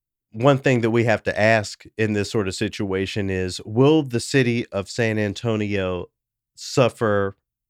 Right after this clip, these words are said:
in a broad way? Yes, there are so many people, until they get their shit together and, and figure out how to pull an orchestra back together,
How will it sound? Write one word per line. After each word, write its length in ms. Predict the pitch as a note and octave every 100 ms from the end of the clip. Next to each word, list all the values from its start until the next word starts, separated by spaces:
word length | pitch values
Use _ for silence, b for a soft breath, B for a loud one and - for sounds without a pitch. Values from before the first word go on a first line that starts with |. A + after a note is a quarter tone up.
| _
in 100 | B2+
a 140 | A2
broad 520 | F#2 G2 G#2 G#2 G2+ F#2
way? 300 | F#2 F#2+ D#2+
Yes, 600 | F2 C3 A2+ - - - _ _
there 140 | B2
are 140 | A2 G2+
so 320 | - D3+ C#3
many 240 | B2+ A#2+
people, 540 | G#2+ C#3 B2 G2+ F2 - _ -
until 560 | G#2+ C3 A#2 G#2+ G#2+ _ _ _
they 280 | G#2 G#2+ G2+
get 260 | F2+ A2+
their 140 | A#2+ G#2+
shit 220 | C3 A#2+
together 460 | A#2+ A2+ G#2+ G#2+
and, 200 | G2 G2 G2
and 180 | F#2+
figure 260 | F2+ A#2 A2
out 160 | G#2 G#2
how 120 | A2
to 80 | G2+
pull 280 | - A#2
an 80 | G#2+
orchestra 460 | A2 A2+ A2 - G#2
back 240 | G2+ G2+
together, 440 | - G2+ G2+ F#2+